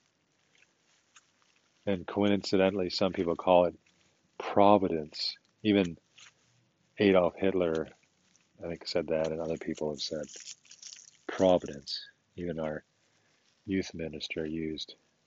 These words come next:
providence. Where my criticism would be, no, it's not providence. It's a,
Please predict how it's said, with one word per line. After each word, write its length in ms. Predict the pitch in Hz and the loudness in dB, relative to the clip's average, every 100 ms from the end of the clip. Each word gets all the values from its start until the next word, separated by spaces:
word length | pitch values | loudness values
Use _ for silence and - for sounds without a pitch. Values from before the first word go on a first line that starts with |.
| _ _ _ - | _ _ _ -8
providence. 840 | 92 87 87 - 69 71 - - _ _ _ _ _ _ _ _ _ _ _ - - - - _ _ _ _ _ - | -2 0 0 -2 -14 -16 -18 -18 _ _ _ _ _ _ _ _ _ _ _ -20 -20 -20 -20 _ _ _ _ _ 0
Where 200 | 110 92 | 2 6
my 220 | 95 92 | 6 6
criticism 580 | - 95 87 92 85 82 | 2 -2 -2 -4 -4 -4
would 160 | 82 | -4
be, 320 | 82 80 82 - 139 | -2 -2 -4 -4 0
no, 220 | 135 120 - - | 2 0 -6 -18
it's 140 | - | -6
not 180 | 131 107 _ - | -6 -6 _ -14
providence. 760 | - 107 101 90 73 78 - | -4 0 2 0 -4 -12 -14
It's 140 | |
a, 40 | - | -14